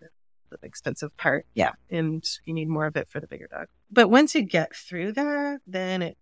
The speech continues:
Speaker 1: again, it calms down and you just have to do it twice to three or four times a year to have
Speaker 2: Yeah.
Speaker 1: a checkup, depending on how things are going.
Speaker 2: And the trilostane isn't very expensive.
Speaker 1: I looked it up, actually. To pick up Veterol here, it's two hundred a month for an average sized dog.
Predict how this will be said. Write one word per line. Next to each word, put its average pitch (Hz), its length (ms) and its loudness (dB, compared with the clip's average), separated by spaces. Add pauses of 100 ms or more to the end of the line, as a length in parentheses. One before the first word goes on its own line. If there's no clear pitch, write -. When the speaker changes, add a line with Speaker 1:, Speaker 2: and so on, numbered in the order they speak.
(120)
Speaker 1:
again, 170 260 -2
it 151 120 -6
calms 165 360 -2
down 160 320 0
and 160 140 -6
you 160 80 -10
just 160 240 -8
have - 160 -6
to - 100 -20
do 156 200 -6
it 147 120 -8 (140)
twice 247 280 2
to 185 200 0
three 185 180 0
or 175 80 0
four 175 160 -6
times 170 300 0
a 160 40 -6
year 160 260 2
to 160 80 0
have 151 120 4
Speaker 2:
Yeah. 160 60 0
Speaker 1:
a 143 80 -4
checkup, 143 460 -4 (260)
depending 147 400 -4
on 135 120 -2
how - 220 -16
things - 220 -20
are - 160 -20
going. 160 360 -8 (140)
Speaker 2:
And 139 120 4
the 120 40 2
trilostane 113 520 4
isn't 98 200 -4
very 104 200 -4
expensive. 101 500 -12 (340)
Speaker 1:
I 233 140 2
looked 247 260 2
it 247 80 2
up, 208 160 4
actually. 190 540 -6 (200)
To - 100 -4
pick - 240 0
up 226 200 8
Veterol 170 460 -2
here, 190 320 -2
it's 285 160 -6
two 180 200 -8
hundred 170 360 -4
a 143 60 -2
month 147 280 -6 (260)
for 156 100 -8
an 160 100 -4
average 151 300 0
sized 165 320 -2
dog. 165 260 2